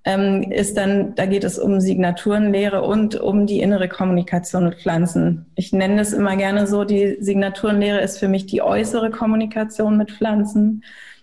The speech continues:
und dann auf einer noch anderen intuitiven oder inspirativen Ebene mit Pflanzen zu kommunizieren,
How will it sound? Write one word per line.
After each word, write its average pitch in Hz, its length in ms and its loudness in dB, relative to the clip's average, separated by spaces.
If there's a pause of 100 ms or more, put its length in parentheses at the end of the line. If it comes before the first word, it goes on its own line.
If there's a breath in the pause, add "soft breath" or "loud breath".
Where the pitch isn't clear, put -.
(120)
und 208 260 0
dann 214 300 0
auf 202 280 -2
einer 196 180 2
noch 190 400 -2 (180)
anderen 202 640 0
intuitiven 208 960 2
oder 185 220 -2
inspirativen 196 880 -2
Ebene 131 320 0
mit 95 180 -2
Pflanzen - 400 -2
zu - 140 -10
kommunizieren, 190 1000 0